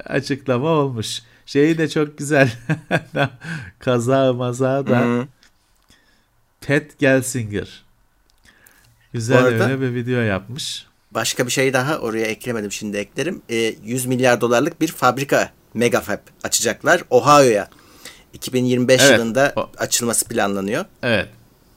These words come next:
Speaker 1: İki bin yirmi beş yılında hani
Speaker 2: Evet.
Speaker 1: orada da yakalayacağın detay o.
Speaker 2: Dünyanın
Speaker 1: İki bin yirmi beş yılında.
Speaker 2: en büyüğü olacakmış tamamlandığında.
Speaker 1: Eh.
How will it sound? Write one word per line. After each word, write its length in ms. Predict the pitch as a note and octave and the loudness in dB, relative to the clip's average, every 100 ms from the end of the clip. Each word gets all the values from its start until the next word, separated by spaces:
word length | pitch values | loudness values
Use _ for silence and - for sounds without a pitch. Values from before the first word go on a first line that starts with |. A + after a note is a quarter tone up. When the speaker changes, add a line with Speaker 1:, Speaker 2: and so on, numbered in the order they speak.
| - - - | -20 -20 -20
Speaker 1:
İki 220 | A2+ G2 | -14 -8
bin 140 | B2 D3+ | -6 -4
yirmi 220 | C#3 C3+ | -2 0
beş 280 | C#3+ - A#2+ | 0 0 -4
yılında 420 | G2 F2+ E2+ - | -6 -6 -8 -8
hani 180 | F2+ D#2+ | -10 -4
Speaker 2:
Evet. 200 | A2 F#2 | -2 -2
Speaker 1:
orada 320 | G2 F#2 G#2 | -4 -8 -8
da 200 | A2+ B2 A#2 | -6 -6 -6
yakalayacağın 840 | G#2 A#2 G#2+ A2+ G#2+ A2+ A2+ A2 | -6 -6 -4 -4 -4 -4 -4 -4
detay 320 | G2+ B2 C#3+ | -4 -2 -2
o. 160 | C3+ F2+ - | -2 -4 -12
Speaker 2:
Dünyanın 80 | - | -10
Speaker 1:
İki 120 | G#2 | -4
bin 100 | B2 | 2
yirmi 320 | B2 C3 D#3 | 4 4 2
beş 220 | A#2+ A2+ | -2 -6
yılında. 380 | G#2+ E2+ D#2+ D#2+ C#3+ | -8 -10 -10 -4 2
Speaker 2:
en 280 | D3 C#3+ | 4 4
büyüğü 280 | B2 A#2 A#2 | 2 2 2
olacakmış 720 | A2 A2 G#2+ G2+ G2+ - - - - | 2 0 -2 -6 -6 -6 -6 -12 -12
tamamlandığında. 800 | A#2 G#2+ G#2 G2+ G2+ G2 G2 G2 - _ _ _ - - _ _ _ _ _ _ _ _ _ _ _ - | -6 -4 -2 -2 -4 -4 -6 -8 -12 _ _ _ -20 -20 _ _ _ _ _ _ _ _ _ _ _ -8
Speaker 1:
Eh. 120 | G#2+ | -8